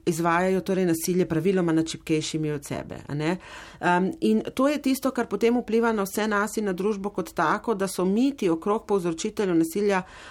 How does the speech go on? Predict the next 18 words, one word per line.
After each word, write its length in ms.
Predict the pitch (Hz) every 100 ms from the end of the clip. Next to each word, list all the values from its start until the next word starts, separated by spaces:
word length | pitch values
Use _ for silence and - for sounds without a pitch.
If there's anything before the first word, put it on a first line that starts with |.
| -
a, 280 | 156 175 165
kot 180 | 208 -
češ, 220 | 190 185 180
da, 140 | 190
mm, 400 | 117 107 135 143 - -
ni, 220 | 202 233
saj 220 | - 233
niso 260 | 214 202 220
tako 240 | 214 208
hudi, 340 | 202 196 185 196
saj 180 | 202 196
niso 220 | 196 190
tako 240 | 185 190
nevarni, 580 | 190 180 160 175 175 180
a 60 | 165
ne, 220 | 170 180 - - -
a, 200 | 156 165
vendarle 520 | 160 202 208 196 190